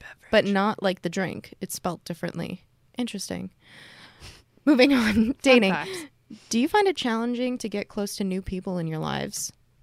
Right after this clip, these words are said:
Speaker 1: Do you look for men in the same professional field, lifestyle as you, or does it even matter? Does someone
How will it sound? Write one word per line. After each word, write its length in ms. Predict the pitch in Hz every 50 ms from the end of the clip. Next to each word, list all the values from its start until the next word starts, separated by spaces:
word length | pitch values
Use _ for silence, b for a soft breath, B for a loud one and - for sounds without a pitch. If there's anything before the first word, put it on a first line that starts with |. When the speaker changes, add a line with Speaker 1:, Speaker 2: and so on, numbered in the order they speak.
| -
Speaker 1:
Do 100 | - 190
you 100 | 185 185
look 200 | 185 185 202 - -
for 200 | - - 208 196
men 320 | 185 180 180 180 185 202
in 280 | - - - 196 185 180
the 60 | 180
same 300 | - - - 180 185 190
professional 500 | - 180 - - 175 175 - - 180 180
field, 380 | - - 190 180 180 180 185
lifestyle 720 | 196 165 180 180 180 190 190 - - - 180 175 175 - -
as 220 | - 180 175 175 175
you, 160 | 175 175 175
or 140 | - - 170
does 220 | 180 180 175 175
it 60 | 180 180
even 240 | 185 - 226 226
matter? 360 | 247 285 320 294 - - - _ B B B B B B B B B B B B B B B B B _ _
Does 140 | - 190 -
someone 920 | - - 185 185 185 185 185 185 185 190 - _ - 196 185 180 180 180